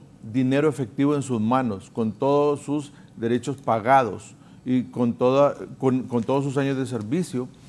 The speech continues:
eh, prestados, fueron indemnizados por eso y tomaron su indemnización y salieron de la institución policial.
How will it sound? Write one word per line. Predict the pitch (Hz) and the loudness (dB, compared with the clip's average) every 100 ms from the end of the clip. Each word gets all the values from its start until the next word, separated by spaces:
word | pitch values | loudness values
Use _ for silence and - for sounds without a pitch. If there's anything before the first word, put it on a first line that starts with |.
| - - | -20 -12
eh, | 117 | -8
prestados, | 113 131 - 131 156 | -4 -4 0 2 2
fueron | 139 131 131 | 0 -2 0
indemnizados | 131 123 120 110 147 156 127 | 0 0 0 0 2 2 2
por | - 107 | -2 -6
eso | 104 120 | -4 0
y | 131 | 0
tomaron | 135 123 107 120 170 135 | 0 -2 0 2 2 0
su | 110 | -2
indemnización | 113 110 104 98 147 190 - - - | -2 -2 -4 -6 -4 -4 -8 -20 -14
y | - 131 | -6 -2
salieron | 123 123 127 | 2 2 2
de | 131 | 0
la | |
institución | 117 113 113 117 | -2 -4 -4 -4
policial. | 110 113 101 104 87 | -4 -4 -4 -6 -10